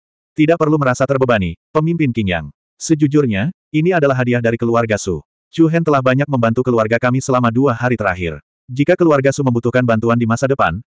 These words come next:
beritahu kami dan kami akan melakukan yang terbaik untuk membantu." Pikiran Long Qingyang terkonfirmasi.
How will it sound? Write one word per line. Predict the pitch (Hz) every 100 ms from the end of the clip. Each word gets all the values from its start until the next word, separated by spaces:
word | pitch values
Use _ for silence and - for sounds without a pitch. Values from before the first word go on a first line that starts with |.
| -
beritahu | 147 143 123 120
kami | 117 123
dan | 117 113
kami | 123 123
akan | 120 113
melakukan | 104 110 123 117
yang | 123
terbaik | 117 131 123 139
untuk | 110 110 101
membantu." | 98 92 85 73 _ _ _ _ _ _ _ _ -
Pikiran | 151 165 165
Long | 156 160
Qingyang | 160 147 139 139
terkonfirmasi. | 131 123 113 117 104 98 92 73